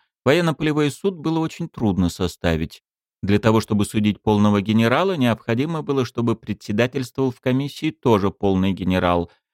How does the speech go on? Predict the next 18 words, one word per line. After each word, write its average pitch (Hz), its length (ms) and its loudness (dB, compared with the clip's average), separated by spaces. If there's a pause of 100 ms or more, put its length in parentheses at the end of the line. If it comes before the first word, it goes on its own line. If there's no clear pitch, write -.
(180)
Между 123 300 2
тем, 185 220 0
в 165 40 -10
добровольческой 135 680 0
армии 151 360 -2
при 135 160 -4
отсутствии 123 640 0
чинопроизводства 117 880 0
полных 165 420 -2
генералов 135 520 0
совсем 110 560 2
не 101 140 4
было. 101 260 0 (760)
Генерал-майорами, 160 920 2
генерал-лейтенантами 170 1200 0
хоть - 260 -6 (100)
пруд 143 320 -2
пруди, 127 480 0